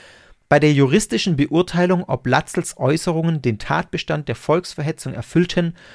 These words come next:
müsste das, müsse das Grundrecht der Religionsfreiheit beachtet werden.“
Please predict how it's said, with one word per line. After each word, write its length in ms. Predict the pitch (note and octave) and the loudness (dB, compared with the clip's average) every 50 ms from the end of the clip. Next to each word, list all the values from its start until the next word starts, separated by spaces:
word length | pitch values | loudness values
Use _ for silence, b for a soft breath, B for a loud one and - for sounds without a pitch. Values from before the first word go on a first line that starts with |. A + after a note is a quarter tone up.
| B B B | B B B
müsste 380 | C3+ D3+ F#3+ - - - F3+ - | 2 2 2 0 0 -2 -2 0
das, 260 | C#3+ B2 - - - _ | 0 -2 -2 -6 -8 _
müsse 280 | D#3+ F3+ G3+ - G#3 E3+ | 2 2 4 4 4 4
das 180 | D3 B2+ - | 4 2 0
Grundrecht 640 | - - D#3 E3+ G#3+ G#3+ F3 F#3+ F#3+ E3+ - - - | 0 4 4 4 4 4 2 0 0 0 -2 0 0
der 120 | D#3 B2 | 2 4
Religionsfreiheit 920 | B2+ C3 C3 B2 A2+ A#2+ C3 D3+ E3 - - - B2+ B2+ B2 B2 B2 - | 4 4 2 4 2 2 2 2 0 -4 -2 0 0 2 2 0 0 -2
beachtet 440 | - - - C3+ - - - C3 A#2+ | -4 -4 -4 -2 -2 -2 -4 -2 0
werden.“ 340 | A#2+ B2 A#2+ A#2 B2+ C3 b | 2 2 2 0 -4 -8 b